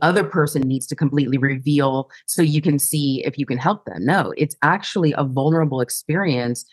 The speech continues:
for both parties. If you want your potential client to reveal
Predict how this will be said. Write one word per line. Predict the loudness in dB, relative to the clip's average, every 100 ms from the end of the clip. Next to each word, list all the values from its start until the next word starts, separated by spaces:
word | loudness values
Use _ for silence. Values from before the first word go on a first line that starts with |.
| _ _
for | -2
both | 0 2 4 2 0 _
parties. | -4 -2 -4 -12 -8
If | -2
you | -2 2
want | 2 2 0 _ _ _ _ -2
your | 2 2
potential | 0 0 0 0
client | -4 -2 0 0 0
to |
reveal | 0 0 0 0 0 -2